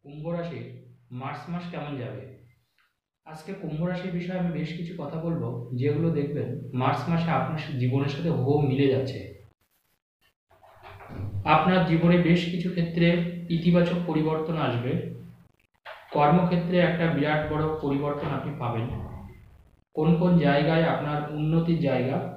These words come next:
পুরোটাই এই ভিডিওর মাধ্যমে আপনি জানতে পারবেন। তার জন্য অবশ্যই শেষ পর্যন্ত ভিডিওটা দেখবেন। যদি ভিডিও আপনার কাছে ভালো লাগে, অবশ্যই চ্যানেলটা সাবস্ক্রাইব করবেন, ভিডিওটা একটু share করবেন।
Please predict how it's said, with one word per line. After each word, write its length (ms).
পুরোটাই 440
এই 140
ভিডিওর 360
মাধ্যমে 300
আপনি 160
জানতে 280
পারবেন। 260
তার 200
জন্য 140
অবশ্যই 420
শেষ 120
পর্যন্ত 300
ভিডিওটা 400
দেখবেন। 280
যদি 320
ভিডিও 280
আপনার 220
কাছে 140
ভালো 300
লাগে, 160
অবশ্যই 400
চ্যানেলটা 380
সাবস্ক্রাইব 440
করবেন, 240
ভিডিওটা 360
একটু 140
share 360
করবেন। 260